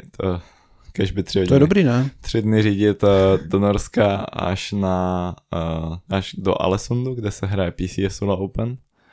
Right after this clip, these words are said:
Speaker 1: A potom projíždět Norsko, trochu si, eh, zahajkovat na tamních, eh, přírodních úkazech, nebo jak to říct. A potom zase tři dny zpátky.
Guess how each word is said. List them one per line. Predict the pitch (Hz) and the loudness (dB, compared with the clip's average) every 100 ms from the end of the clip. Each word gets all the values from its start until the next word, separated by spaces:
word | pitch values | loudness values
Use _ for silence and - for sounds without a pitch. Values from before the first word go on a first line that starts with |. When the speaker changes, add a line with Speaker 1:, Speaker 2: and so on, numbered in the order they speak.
| _ _ _ _ | _ _ _ _
Speaker 1:
A | 82 82 87 | -2 2 2
potom | 87 - 95 98 92 90 87 - | 0 -2 0 2 2 2 -2 -2
projíždět | 98 92 90 95 80 | 0 2 2 0 -2
Norsko, | 90 - - 98 92 | -4 -6 -6 -4 -4
trochu | - 90 - 92 90 | -4 -8 -4 -4 -4
si, | 87 - 90 - - - - | -6 -4 -2 -2 -4 -10 -6
eh, | 85 82 82 85 87 _ _ _ _ _ _ _ _ _ _ _ _ _ - | -4 -2 -4 -6 -12 _ _ _ _ _ _ _ _ _ _ _ _ _ -4
zahajkovat | 90 92 95 - 90 95 - | 0 2 0 0 2 2 2
na | 92 85 87 87 | 0 0 2 0
tamních, | - 92 90 90 90 - - | 0 0 2 2 0 -4 -4
eh, | 85 85 90 - _ | -4 -4 -8 -16 _
přírodních | - 92 95 90 90 87 87 - _ _ | -10 -2 0 0 0 -2 -6 -16 _ _
úkazech, | - 95 95 92 113 - - | -10 -2 -2 0 -4 -6 -8
nebo | 90 | -2
jak | 98 92 | -2 -2
to | 95 | -4
říct. | 92 - - _ _ - - - | -4 -8 -20 _ _ -20 -20 -2
A | 101 92 90 90 | 4 4 6 4
potom | 85 - - 95 | 0 -4 -2 -2
zase | 87 87 92 | -2 -4 -4
tři | 87 - 95 | -4 -6 -2
dny | 90 92 | 0 -2
zpátky. | 92 - 87 87 - 107 110 | -2 -2 -2 -2 -4 -6 -6